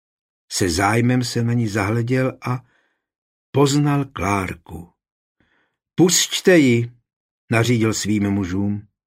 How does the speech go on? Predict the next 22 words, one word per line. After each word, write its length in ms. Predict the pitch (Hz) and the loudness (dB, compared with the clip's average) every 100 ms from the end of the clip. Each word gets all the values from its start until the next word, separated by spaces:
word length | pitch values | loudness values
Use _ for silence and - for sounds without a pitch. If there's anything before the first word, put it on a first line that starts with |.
| _ _ - | _ _ -8
Okamžitě 520 | 101 107 98 92 92 | -6 -4 -4 -6 -8
ho 140 | 85 | -8
poslechli. 600 | 87 104 - 87 - 85 - _ _ _ _ _ _ | -6 -8 -8 -10 -10 -14 -16 _ _ _ _ _ _
Rychle 420 | - 135 - 131 131 | 2 2 4 2 4
jí 260 | 127 135 | 4 2
přes 300 | 131 117 107 | 0 -2 -2
ramena 360 | 107 110 110 110 | -2 -2 -2 -2
přehodil 460 | - 107 107 104 | -4 -4 -2 -4
svůj 340 | 95 92 87 87 | -4 -4 -4 -4
plášť 540 | 104 120 131 - - | -2 -2 -2 -4 -10
s 120 | - | -10
kalichem 640 | - 120 117 123 123 123 120 - _ - - - - | -6 -4 -4 -2 -2 -2 -4 -10 _ -20 -20 -14 -8
a 160 | 104 | 0
odváděl 520 | 131 120 120 117 107 98 | 2 2 2 2 0 -2
jí 160 | 87 | -4
pryč, 580 | 80 110 139 - - - | -4 -4 -2 -4 -4 -2
než 320 | 92 - - | -2 -2 -2
si 140 | - 117 | -4 -4
jí 260 | 113 143 | -2 -4
všimne 420 | - - 117 120 | -4 -4 -2 -2
kněz 380 | 117 107 104 - | -2 -6 -8 -10
Prokůpek. 680 | - 85 - 85 - 85 | -10 -12 -10 -14 -14 -16